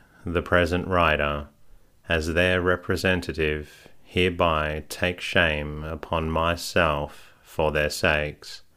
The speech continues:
and pray that any curse incurred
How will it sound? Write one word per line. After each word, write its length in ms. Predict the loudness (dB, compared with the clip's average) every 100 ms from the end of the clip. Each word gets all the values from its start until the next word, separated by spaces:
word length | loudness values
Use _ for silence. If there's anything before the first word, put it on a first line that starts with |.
| _ -20 -20 -20 _ _ 0
and 420 | 2 4 2 -4
pray 560 | 2 6 6 4 0 -2
that 400 | 0 2 2 -4 -4
any 280 | -2 0 -2
curse 540 | 2 4 4 0 -2
incurred 600 | -2 0 2 2 2